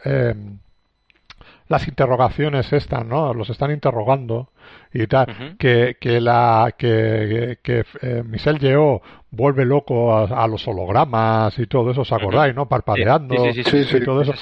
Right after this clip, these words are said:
Speaker 2: sí.
Speaker 1: Luego cuando entra, eh, David Cronenberg, eh, ahí y ya habla con ella, se lo dice, y dice, "Tú, tú eres del, del universo terrano, ¿no?". Dice, dice, "Sí, ¿cómo lo sabes?". Dice, "Porque yo también soy de ese universo".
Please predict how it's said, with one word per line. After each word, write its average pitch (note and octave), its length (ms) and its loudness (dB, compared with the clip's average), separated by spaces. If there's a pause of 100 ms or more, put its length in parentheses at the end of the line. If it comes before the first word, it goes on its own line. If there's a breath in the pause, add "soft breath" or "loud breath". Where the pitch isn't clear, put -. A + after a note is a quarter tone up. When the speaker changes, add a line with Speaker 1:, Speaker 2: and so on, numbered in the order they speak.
(100)
Speaker 2:
sí. - 80 -4
Speaker 1:
Luego D3+ 280 2
cuando D3+ 300 -2
entra, D#3+ 380 2
eh, C3 280 0
David C#3 320 0
Cronenberg, C3 520 0 (340 loud breath)
eh, B2+ 120 -2
ahí B2 460 0
y A2+ 100 -8
ya B2+ 140 2
habla C#3 220 2
con A#2+ 180 -6
ella, B2+ 320 2 (220 loud breath)
se - 180 -2
lo G#2+ 100 0
dice, C3 360 0
y A2 240 0
dice, A2+ 200 -2
"Tú, D#3 380 -2 (360 soft breath)
tú D#3 220 4
eres D#3+ 300 4
del, B2 680 2
del A#2 140 0
universo A2+ 380 -2
terrano, A#2 480 -2
¿no?". C3+ 300 -8
Dice, G#2 560 -4 (520 soft breath)
dice, B2 220 -4
"Sí, C3+ 240 0
¿cómo D3 260 0
lo C3 120 2
sabes?". C#3 340 2
Dice, G#2 160 -6
"Porque G2+ 260 -10
yo A2 80 -4
también A2+ 300 -4
soy A#2 160 -6
de G#2+ 60 0
ese G#2 120 -8
universo". G#2+ 460 -10